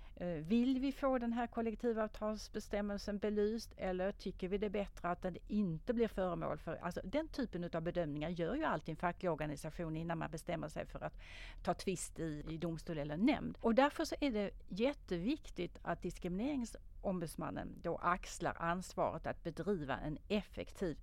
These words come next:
tillsyn och använda sanktionsmöjligheterna som finns. Och att facket i känsliga fall ska kunna gå till diskrimineringsombudsmannen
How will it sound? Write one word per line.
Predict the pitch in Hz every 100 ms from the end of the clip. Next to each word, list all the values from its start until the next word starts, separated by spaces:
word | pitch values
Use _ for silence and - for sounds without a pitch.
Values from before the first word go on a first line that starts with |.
| - -
tillsyn | 185 214 214 - - 120
och | 117 -
använda | 175 180 214 185 143 - 143
sanktionsmöjligheterna | 160 147 - 180 156 160 135 - 156 - 120 104
som | - - - - - - -
finns. | 240 180 110 - - - - - - -
Och | 214 - - -
att | 202 190
facket | - - 349 - - 381 - - - -
i | 208
känsliga | 233 220 - 190 -
fall | - 131 -
ska | - 262
kunna | 262 277 262
gå | 226 208 330
till | - 330
diskrimineringsombudsmannen | 311 277 277 269 226 190 175 160 151 147 143 143